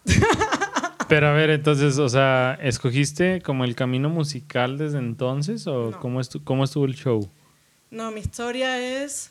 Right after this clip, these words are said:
Speaker 1: uf, uf. <laughs> Resumidamente, es, em, o sea, yo, mm, como desde muy chiquitita, muy chiquitita, muy chiquitita cantaba,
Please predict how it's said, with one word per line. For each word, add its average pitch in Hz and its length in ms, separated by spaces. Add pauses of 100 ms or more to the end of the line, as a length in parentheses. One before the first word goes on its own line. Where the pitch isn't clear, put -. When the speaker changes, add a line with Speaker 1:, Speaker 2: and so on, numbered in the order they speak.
(100)
Speaker 1:
uf, 233 160 (500)
uf. - 460
<laughs> 320 1400
Resumidamente, 240 1120 (460)
es, 214 440
em, 208 1160 (920)
o 226 100
sea, 233 240
yo, 233 120 (140)
mm, 254 520 (760)
como 262 200
desde 240 180
muy 240 260
chiquitita, 285 480
muy 269 120
chiquitita, 247 420
muy 247 120
chiquitita 240 400
cantaba, 226 600